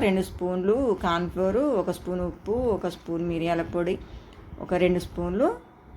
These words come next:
ఒక స్పూను మైదా పిండి వేసుకోవాలి. వేసుకొని మంచిగా బాగా కలుపుకోవాలి, నీళ్ళు పోయకుండా ఇట్లా చేతితోటి కలుపుకొని మళ్ళీ ఒక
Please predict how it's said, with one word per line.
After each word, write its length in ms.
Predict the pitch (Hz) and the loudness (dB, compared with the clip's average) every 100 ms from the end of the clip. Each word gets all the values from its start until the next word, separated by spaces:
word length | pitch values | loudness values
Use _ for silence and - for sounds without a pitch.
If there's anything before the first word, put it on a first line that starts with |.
| - - - - 165 | -16 -16 -18 -8 0
ఒక 160 | 202 180 | 2 2
స్పూను 340 | - 190 214 370 381 | 2 2 4 4 6
మైదా 240 | 190 180 190 | 4 4 2
పిండి 180 | 202 170 | 2 2
వేసుకోవాలి. 420 | 170 - 151 143 175 | 0 -6 -6 0 2
వేసుకొని 480 | 185 - 196 220 381 466 269 | 0 0 -2 0 -2 -4 -6
మంచిగా 340 | 170 165 185 165 170 | -4 -2 0 2 4
బాగా 260 | 165 190 180 | 4 4 2
కలుపుకోవాలి, 640 | 170 165 - 165 156 175 247 202 | 0 0 -4 -2 0 2 4 6
నీళ్ళు 220 | 196 180 | 6 4
పోయకుండా 480 | 175 170 170 165 202 254 | 4 2 -2 -4 -2 0
ఇట్లా 140 | 208 202 | -2 2
చేతితోటి 520 | 175 170 - 156 208 302 208 | 0 0 -4 -4 -4 -2 2
కలుపుకొని 440 | 190 - 190 214 247 | 2 2 -2 0 0
మళ్ళీ 200 | 202 190 | 2 2
ఒక 140 | 180 | 2